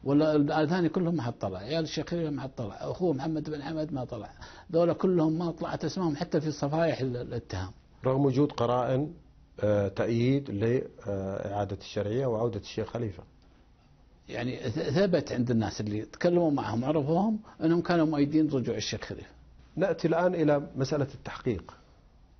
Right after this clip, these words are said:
Speaker 2: تحقيق مع هؤلاء الذين تم إلقاء القبض عليهم. من، يعني ما هي الإدارات التي أشرفت على هذا التحقيق؟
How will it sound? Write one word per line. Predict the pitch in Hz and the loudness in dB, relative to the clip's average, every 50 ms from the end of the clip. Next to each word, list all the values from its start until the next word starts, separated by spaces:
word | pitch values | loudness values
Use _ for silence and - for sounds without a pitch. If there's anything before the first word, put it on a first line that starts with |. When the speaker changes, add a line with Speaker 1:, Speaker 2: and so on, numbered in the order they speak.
| - - - - - | -20 -20 -20 -12 -10
Speaker 2:
تحقيق | 120 113 - - - 135 135 - | -10 -10 -6 -2 -2 -2 -2 -2
مع | 113 104 107 110 113 | -4 -4 -2 -2 -2
هؤلاء | 113 117 117 117 | -2 0 -2 -2
الذين | 117 110 104 104 107 113 107 104 - | -2 -4 -4 -4 -4 -4 -4 -4 -6
تم | - 107 104 98 98 | -6 -6 -6 -4 -4
إلقاء | 95 90 - 92 - - - 95 87 | -4 -6 -6 -10 -8 -6 -4 -4 -4
القبض | 80 - - 92 80 80 | -6 -8 -12 -12 -12 -12
عليهم. | 76 78 82 82 80 - - - - - - - - - - - - - - - - - | -12 -12 -12 -14 -14 -16 -18 -20 -20 -20 -20 -20 -20 -20 -20 -20 -20 -20 -20 -20 -10 -2
من، | 123 175 214 196 170 170 - 147 143 - - 131 127 131 - | 0 0 2 2 0 -2 -4 -6 -6 -4 -4 -4 -4 -4 -4
يعني | - 131 131 120 104 113 120 | -6 -6 -6 -6 -4 -4 0
ما | 131 170 185 | 2 2 4
هي | 170 170 156 | 4 4 2
الإدارات | - - 120 110 113 110 120 127 120 - | 2 -2 -2 -2 -2 -2 -2 -4 -4 -4
التي | 110 104 98 - 110 101 | -6 -6 -6 -4 -6 -6
أشرفت | 98 - - 90 - - - | -6 -6 -10 -12 -12 -14 -14
على | - 92 92 | -10 -10 -8
هذا | 90 92 87 87 | -8 -8 -10 -12
التحقيق؟ | 85 - - - - - 80 - - | -14 -16 -18 -20 -16 -16 -16 -16 -16